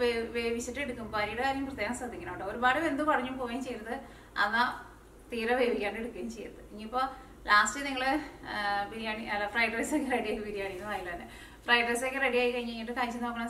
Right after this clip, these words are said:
സമയത്ത് നിങ്ങൾക്ക് തോന്നാറോ അരി വെന്തില്ല എന്ന് തോന്നണുണ്ടെന്ന് വെച്ചിട്ടുണ്ടെങ്കിൽ, എങ്ങാനും ചിലപ്പോൾ നമുക്ക് അങ്ങനെ വരാലോ. അങ്ങനെ അങ്ങനെ ഉണ്ടെന്ന് വെച്ചിട്ടുണ്ടെങ്കിൽ കുറച്ച് വെള്ളം ഒന്ന് തെളിച്ച് കൊടുക്കാം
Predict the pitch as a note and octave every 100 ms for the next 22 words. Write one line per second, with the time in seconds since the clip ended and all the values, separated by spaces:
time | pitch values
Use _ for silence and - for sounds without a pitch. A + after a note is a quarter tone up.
0 | B3+ A3+ G#3+ A3 G#3+ G#3 A#3 G3+ G3 G3
1 | F#3+ F#3+ F#3+ G3 A3 A#3 G#3+ G#3+ A3 B3
2 | A#3 A3+ A#3+ G3 G3+ A#3 A#3+ G3 G#3 A3+
3 | G#3+ E3 E3+ B3 E4+ - - - - A3
4 | A3+ B3+ - C#4+ C4+ C4+ C4+ C4+ B3+ B3
5 | B3 - A3+ G3 F#3 F3+ - - - -
6 | - G3+ G#3+ A#3+ B3+ C4 B3 A#3+ C4+ D4
7 | B3+ A3 A#3+ C#4 C#4 - A#3 G#3+ A3+ A3+
8 | A#3+ - C4+ B3+ B3+ F#3+ - -